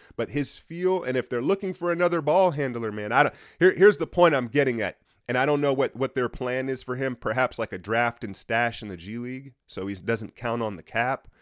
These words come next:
But if they're gonna give McClung an opportunity in camp, I'd sure like to see them give Santos that same opportunity because his ceiling is much higher, in my opinion.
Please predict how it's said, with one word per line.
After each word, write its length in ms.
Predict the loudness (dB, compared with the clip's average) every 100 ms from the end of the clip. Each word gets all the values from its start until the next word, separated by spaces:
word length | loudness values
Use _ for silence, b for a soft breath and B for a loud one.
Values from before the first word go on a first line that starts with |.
| b b b
But 160 | -2
if 120 | -2
they're 140 | -2 0
gonna 220 | 0 0
give 220 | 0 -2
McClung 560 | -2 -6 -6 -2 0 0
an 80 | -2
opportunity 640 | -2 -4 -8 -8 -6 -6
in 120 | -8
camp, 360 | -8 -4 -4 -4 -2
I'd 220 | -2 -2
sure 240 | -6 -4
like 240 | -2 -2 -4
to 60 |
see 180 | -10 -8
them 180 | -8 -8
give 220 | -8 -10
Santos 500 | -6 -6 -6 -8 -8
that 220 | -6 -8
same 260 | -6 -6 -4
opportunity 580 | -6 -8 -12 -10 -10 -12
because 440 | -14 -10 -10 -10 B B B
his 180 | -4
ceiling 520 | -4 -4 -4 -4 -4 -6
is 160 | -8
much 260 | -8 -8 -4
higher, 340 | -2 -2 -4
in 80 | -6
my 200 | -6 -6
opinion. 540 | -8 -10 -10 -10 -16